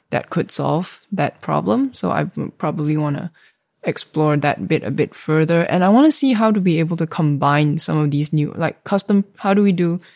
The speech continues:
can we use C S S custom properties? How would we use these in, uh, for s-,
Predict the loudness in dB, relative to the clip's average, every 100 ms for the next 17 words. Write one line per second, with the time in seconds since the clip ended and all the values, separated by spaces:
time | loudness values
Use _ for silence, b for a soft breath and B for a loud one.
0 | b b b b 2 4 4 4 2 0
1 | -8 -2 0 0 -4 -4 -4 0 0 0
2 | -2 -2 0 0 -2 -6 -10 _ _ _
3 | _ _ -6 0 2 2 0 0 2 0
4 | 0 -2 -2 -4 -10 _ -4 -4 -4 -4
5 | -4 -6 -6 -6 -8 -12